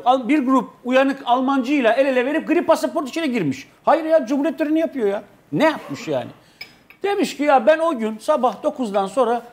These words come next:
dört önemli marşı ilçemiz duysun istiyorum. Onuncu yıl marşı, İzmir marşı, İleri marşı, Vatan marşı." Hassas da davranmış. Demiş ki, "Ya törenlere bir bakayım, şu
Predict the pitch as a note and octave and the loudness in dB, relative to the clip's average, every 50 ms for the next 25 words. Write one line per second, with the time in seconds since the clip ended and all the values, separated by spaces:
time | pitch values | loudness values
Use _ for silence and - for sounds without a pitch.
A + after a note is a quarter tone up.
0 | _ _ _ _ _ _ - A3 A3+ A3+ A#3 C4 B3 B3 A#3+ A#3 A#3 A#3 A3 G#3+ | _ _ _ _ _ _ 0 0 0 2 0 0 2 2 2 0 0 -2 0 2
1 | G#3+ G#3+ G#3+ - - D4 D#4 C#4+ - - C#4 C4+ C#4+ A#3 A3 C4 A#3+ F#3 A#3+ G#3 | 2 0 0 -4 -6 -6 -6 -4 -2 0 0 2 2 2 0 0 0 -2 -4 -4
2 | F3+ - - - D3 B2+ A#2 A2+ - A3+ B3+ C4+ C4+ B3 G3+ A#3 A3+ F#3+ D#3+ D#3+ | -6 -6 -6 -4 -4 -4 -4 -4 -4 0 2 2 2 2 2 0 0 0 2 0
3 | D3+ C3+ - - A#3+ B3 A#3+ - _ _ _ - B3+ C4+ A#3 A3 A3 G#3+ G3+ F#3+ | 0 -2 -2 -6 -8 -10 -10 -14 _ _ _ -4 -2 -2 -2 0 0 0 0 2
4 | F#3+ F3+ E3 D3+ - B3 A#3 - - - C4 C4+ C4+ A#3+ A3 G#3 G#3 G3 F3+ - | 0 -2 -2 -2 -6 -8 -8 -8 -6 -2 0 2 2 2 4 2 2 0 -2 -4
5 | - A#3 A#3 A3 - F#3 E3 C#3 C3 B2+ - - - _ _ _ _ _ _ _ | -4 -4 -4 -4 -2 -4 -4 -4 -6 -8 -10 -16 -20 _ _ _ _ _ _ _
6 | _ _ _ _ _ _ _ _ _ _ _ _ _ _ _ _ _ - A#3 A3+ | _ _ _ _ _ _ _ _ _ _ _ _ _ _ _ _ _ -6 -6 -4
7 | A3+ - E4+ F4 E4+ - C#4+ A#3 F3 D3+ E3+ D#3 D3+ D3 C3+ C3+ C3+ B2+ - - | 0 2 2 2 2 2 0 2 4 2 2 2 2 0 0 0 -4 -6 -8 -8
8 | - F4 D4+ - - G3+ F#3+ - - A3 A3+ A3+ A3+ A3 A3 G#3+ G#3+ A3 G#3 A#3 | -6 -6 -6 -4 -2 -2 -2 0 0 0 0 2 2 2 0 0 0 0 -2 -4
9 | A3+ - C#4 B3+ F3 D#3 - A3 G#3 | -4 -4 -4 -6 -6 -6 -4 -6 -6